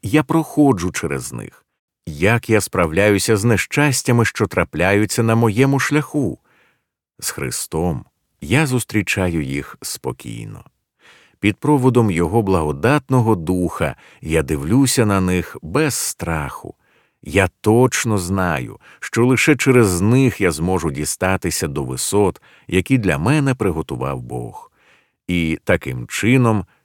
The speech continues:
я не лише отримаю благословення сам, а й стану благословенням для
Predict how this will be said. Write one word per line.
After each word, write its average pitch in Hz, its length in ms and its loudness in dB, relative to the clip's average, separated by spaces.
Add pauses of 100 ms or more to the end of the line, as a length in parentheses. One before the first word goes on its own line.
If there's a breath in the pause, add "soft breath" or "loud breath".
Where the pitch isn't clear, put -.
я 90 240 2
не 78 120 2
лише 92 380 2
отримаю 135 560 2
благословення 92 880 0
сам, 110 500 0 (840 soft breath)
а 87 120 0
й 82 60 0
стану 143 440 0
благословенням 95 960 2
для 82 200 0